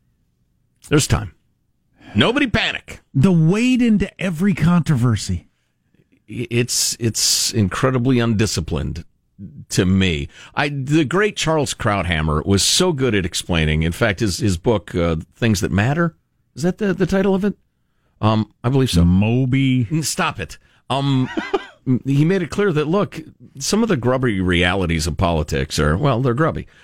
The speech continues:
Speaker 1: Um, and, and they're no fun, and they're dumb at times and the rest of it. But if you do them, you get elected, and then you get to do the good stuff.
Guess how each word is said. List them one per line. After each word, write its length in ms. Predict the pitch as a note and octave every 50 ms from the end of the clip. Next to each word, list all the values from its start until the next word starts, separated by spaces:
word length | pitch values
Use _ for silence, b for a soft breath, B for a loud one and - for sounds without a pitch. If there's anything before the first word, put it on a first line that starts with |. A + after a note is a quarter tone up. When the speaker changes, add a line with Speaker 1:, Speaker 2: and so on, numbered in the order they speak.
| b b b
Speaker 1:
Um, 420 | - - D#2+ D#2+ D#2+ D#2+ E2 D#2+ -
and, 280 | - F2 E2+ F2 F2+ -
and 300 | - E2+ E2+ E2 F2 E2+ -
they're 160 | E2+ F#2 F#2+
no 160 | F#2 G2 A#2+
fun, 580 | A#2+ - - - G#2 F#2+ F#2 F#2+ G2 G2 G2 F#2 -
and 220 | D#2+ D#2+ D#2+ D#2+
they're 100 | D#2 D#2+
dumb 540 | E2+ E2+ D#2+ F#2 F#2 F#2 F#2 F2+ F#2 F#2+ F#2 -
at 120 | - E2+
times 320 | - G2 F2 F2 F2+ F2+ G2
and 80 | F#2+
the 40 | F#2+
rest 260 | F#2 E2 D#2 - - F#2
of 80 | E2
it. 180 | F#2 G2 F#2+ G#2
But 120 | A#2 G#2+
if 140 | A#2 A2+ -
you 120 | A#2 A2+ G2+
do 340 | F#2+ E2+ F2 D#3+ A3+ B3+
them, 340 | G3+ A2 F2+ C#2+ D#2+ G2 G#2 -
you 160 | - G#2 A2
get 160 | C#3 C3 A#2+
elected, 560 | A2 G#2 A2 C3+ F3+ F#3 - - F#2+ G2+ A2 - b b b b
and 180 | b F#2+ F#2+ G#2
then 160 | C3+ F#3+ G#3+
you 80 | E3+ C3
get 220 | G2+ - - -
to 80 | - G#2
do 200 | F2 F#2+ A2+ A2+
the 120 | E2+ E2
good 320 | C2+ D2+ - - D#4 C#4+ -
stuff. 560 | - - - - - - - - - -